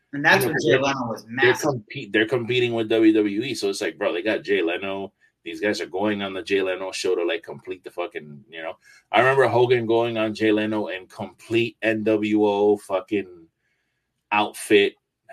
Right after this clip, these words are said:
Speaker 2: headband, glasses, the black beard, sitting on Jay Leno's couch, like, with his foot up, like, trying to be, like,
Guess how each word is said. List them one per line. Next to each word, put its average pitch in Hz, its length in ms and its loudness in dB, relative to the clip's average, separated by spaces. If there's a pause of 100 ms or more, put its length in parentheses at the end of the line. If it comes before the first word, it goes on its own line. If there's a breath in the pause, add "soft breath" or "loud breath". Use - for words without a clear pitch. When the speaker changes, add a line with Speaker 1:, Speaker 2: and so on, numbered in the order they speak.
Speaker 2:
headband, 110 800 -2
glasses, 101 840 0 (120)
the 90 100 -8
black 104 460 -4
beard, 98 480 -2 (340)
sitting 117 360 -4
on 104 140 -6
Jay 107 180 0
Leno's 104 340 -4
couch, 104 280 -6
like, 98 160 -4
with 92 160 -6
his 101 140 -6
foot 117 260 -4
up, 101 140 0
like, 92 220 -4
trying 101 180 -4
to 92 80 -8
be, 92 140 -8
like, 85 240 -6